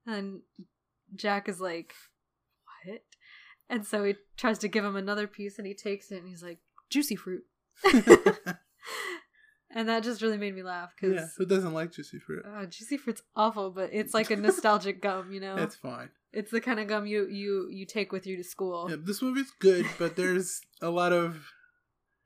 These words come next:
Speaker 2: well, not a lot, but some moments I don't love. I don't really love that.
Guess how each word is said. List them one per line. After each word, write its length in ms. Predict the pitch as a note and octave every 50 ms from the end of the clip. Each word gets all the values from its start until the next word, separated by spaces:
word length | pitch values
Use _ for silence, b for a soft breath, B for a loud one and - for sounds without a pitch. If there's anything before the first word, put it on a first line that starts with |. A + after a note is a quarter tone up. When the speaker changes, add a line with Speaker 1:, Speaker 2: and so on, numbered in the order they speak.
| _ _ _
Speaker 2:
well, 140 | A#3+ A3+ G3+
not 180 | G#3+ A#3 A3+ G3+
a 40 | F3+
lot, 260 | F3 F3 F3 E3+ D#3+
but 140 | D#3+ - -
some 500 | - F3+ F3+ F#3 F#3 F#3 F#3 F3+ F3+ F3+
moments 360 | F#3 F#3+ F#3+ F#3 F#3 F#3+ G3
I 80 | F#3 F3
don't 160 | F3 F3 E3+
love. 180 | E3+ E3+ E3 F#3
I 60 | F#3+
don't 160 | G#3 A3+ B3
really 220 | C4 B3+ B3 A#3
love 280 | G3 E3 D#3+ E3+ E3+ D#3+
that. 280 | F#3 F3+ F3 E3 -